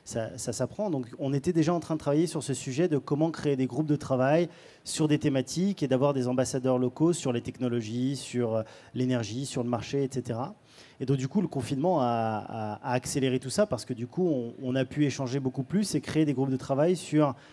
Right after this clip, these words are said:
ben, comment mieux fonctionner ensemble sans que je sois, euh, euh, obligé de me déplacer physiquement. Donc, il a fallu trouver de nouvelles méthodologies. Euh, euh, comment, euh, euh,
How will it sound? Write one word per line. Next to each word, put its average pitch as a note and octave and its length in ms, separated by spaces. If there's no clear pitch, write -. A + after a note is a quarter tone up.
ben, A#2 320
comment D#3+ 320
mieux D#3+ 300
fonctionner D#3 720
ensemble D3 580
sans G3 320
que D#3+ 140
je C#3 140
sois, D3+ 420
euh, A#2+ 180
euh, A2+ 360
obligé C#3+ 420
de C#3+ 100
me C#3+ 80
déplacer C3+ 440
physiquement. D3 720
Donc, C3 220
il B2+ 60
a A#2+ 40
fallu C#3 160
trouver D3 240
de C3+ 80
nouvelles D3 320
méthodologies. C3 800
Euh, A#2 140
euh, A2+ 400
comment, C3+ 480
euh, A2+ 160
euh, A2+ 320